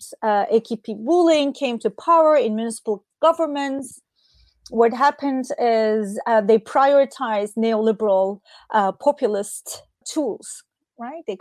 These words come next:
kind of, they find it as a, as a good way to empower themselves. And all these parks were empty. They weren't being used properly for, uh, for, for kids, right?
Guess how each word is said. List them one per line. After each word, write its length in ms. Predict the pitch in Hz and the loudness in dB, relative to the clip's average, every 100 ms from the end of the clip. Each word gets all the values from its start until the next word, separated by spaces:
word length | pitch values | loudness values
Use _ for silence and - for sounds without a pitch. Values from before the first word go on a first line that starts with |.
| 247 | -8
kind 140 | 233 | -4
of, 60 | 226 - | -4 2
they 140 | 220 208 262 | 2 2 -2
find 220 | 247 233 | 0 0
it 140 | 220 - - | -2 -2 -6
as 120 | 180 | -4
a, 100 | 208 - 202 | -4 -4 -6
as 80 | |
a 120 | 190 180 | -6 0
good 140 | 285 233 233 | 0 2 2
way 200 | 240 190 | 2 0
to 80 | - | -4
empower 400 | 190 196 214 208 220 | -8 -8 -8 -8 -8
themselves. 540 | 214 220 - - - - _ _ - - - - - | -12 -14 -12 -12 -14 -20 _ _ -20 -20 -20 -8 0
And 360 | 240 226 226 220 | 2 2 0 2
all 180 | 240 294 | 4 6
these 200 | 302 285 | 4 0
parks 480 | - - 349 359 349 - | -6 0 2 2 -2 -4
were 160 | 233 214 | 0 0
empty. 560 | 220 208 214 233 247 311 | 0 -4 -6 -10 -6 -2
They 120 | 254 208 | -2 0
weren't 240 | 269 262 | -2 -4
being 220 | - 240 233 | -6 -6 -6
used 420 | 214 277 302 - | -6 -6 -8 -10
properly 520 | - 294 - 311 320 370 403 - | -2 -2 -2 -4 -2 -2 -4 -4
for, 480 | 262 220 202 202 - | 2 2 2 0 -2
uh, 640 | 220 202 190 185 180 175 - - | 0 0 0 -2 -4 -6 -8 -6
for, 160 | 220 185 - - | -2 -2 -4 -12
for 140 | - 185 | -12 -12
kids, 680 | - 320 359 - - - - _ - | -8 -6 -6 -8 -14 -20 -20 _ -16
right? 260 | 254 370 | -12 -12